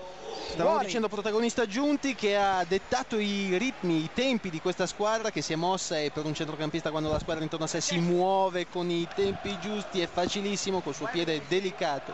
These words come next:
Speaker 1: il suo mancino preciso questa sera, soprattutto nell'occasione del gol, eh, per Giunti non ci sono stati problemi.
Speaker 2: Siamo al ventiseiesimo e trenta, risultato quattro a zero, signori. Comandini al tre su passaggio di Serginho, Comandini al diciotto su passaggio di Serginho,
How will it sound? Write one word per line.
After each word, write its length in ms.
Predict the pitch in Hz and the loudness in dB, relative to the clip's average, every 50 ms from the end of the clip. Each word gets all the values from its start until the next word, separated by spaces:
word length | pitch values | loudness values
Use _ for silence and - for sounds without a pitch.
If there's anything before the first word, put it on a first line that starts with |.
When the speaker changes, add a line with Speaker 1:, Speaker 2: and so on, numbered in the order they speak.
| - 131 | -8 -8
Speaker 1:
il 40 | 156 | -6
suo 140 | - - 156 | -4 -2 0
mancino 500 | 165 165 160 - - 185 175 170 156 - - - - - - - - - - - - | 0 0 0 0 0 0 0 0 0 -2 -6 -12 -14 -14 -14 -12 -12 -12 -12 -8 -2
preciso 440 | - 196 220 208 - 269 254 240 240 | 0 0 0 2 2 2 2 2 2
questa 260 | 214 226 214 - 220 | 0 0 0 0 0
sera, 440 | - - 233 226 226 226 226 220 208 | 0 2 2 2 2 4 2 2 0
soprattutto 420 | - 202 185 180 185 180 180 196 | 0 0 -2 -2 -2 -2 0 0
nell'occasione 600 | 190 185 180 180 175 196 185 175 190 185 185 185 180 | 2 2 2 2 2 0 0 2 4 4 4 4 4
del 140 | 180 180 170 | 2 2 2
gol, 260 | 185 185 185 185 180 | 2 2 4 4 4
eh, 200 | 170 165 160 151 - | 2 2 2 0 0
per 160 | 165 160 156 | -2 -2 -2
Giunti 280 | 151 160 165 156 - | 0 0 0 0 0
non 120 | 151 151 143 | -2 -2 -2
ci 100 | - - | -2 -2
sono 160 | - 147 143 | -2 -2 -2
stati 240 | 135 - 143 - 139 | -2 -2 -4 -4 -4
problemi. 460 | - 139 135 127 120 117 107 107 117 - - - - - - - - - - | -6 -6 -6 -4 -4 -6 -6 -6 -8 -8 -8 -2 0 0 -2 -2 -6 -8 -6
Speaker 2:
Siamo 340 | - - 233 226 233 233 | -2 2 2 2 4 4
al 140 | 233 226 214 | 2 0 2
ventiseiesimo 720 | 190 247 254 - 247 226 - 254 233 247 254 196 214 247 240 | -2 -2 -2 -2 -6 -2 -2 0 2 2 2 2 0 -2 -2
e 80 | 226 | -2
trenta, 400 | - 226 233 233 208 180 - 170 | 0 0 0 0 -2 -2 -2 0
risultato 560 | 160 190 190 185 214 - - 240 214 - 233 - - | 0 0 0 0 0 0 0 0 0 0 -4 -4 2
quattro 320 | - 302 339 - 359 311 | 2 2 2 4 2 0
a 40 | 233 | 2
zero, 200 | 269 302 254 226 | 2 0 0 0
signori. 420 | - 247 214 202 185 170 156 143 - - - - - - - - | -2 -4 0 0 0 0 0 -2 -8 -10 -12 -12 -12 -12 -8 0
Comandini 380 | - 277 262 269 262 311 302 294 | 0 2 2 2 0 2 2 2
al 60 | 277 | 2
tre 160 | - 311 277 | 2 2 0
su 100 | - 320 | 0 0
passaggio 300 | - 262 - 294 262 269 | -2 0 0 0 -2 0
di 100 | 254 247 | -2 0
Serginho, 480 | - - 262 202 220 226 180 165 151 - - - - - | 0 0 0 0 -2 -4 -4 -4 -6 -6 -8 -12 -12 0
Comandini 380 | - 294 269 269 262 285 277 285 | 0 2 2 2 0 2 0 0
al 40 | 262 | 0
diciotto 320 | 285 - - 285 - 285 | 0 0 0 0 0 -2
su 120 | - 294 | -4 -2
passaggio 300 | - 269 - 302 277 240 | -2 0 0 0 -2 -2
di 60 | 285 254 | -2 -2
Serginho, 500 | - 294 269 202 226 240 190 175 160 | 0 0 0 0 0 -2 -2 -2 -4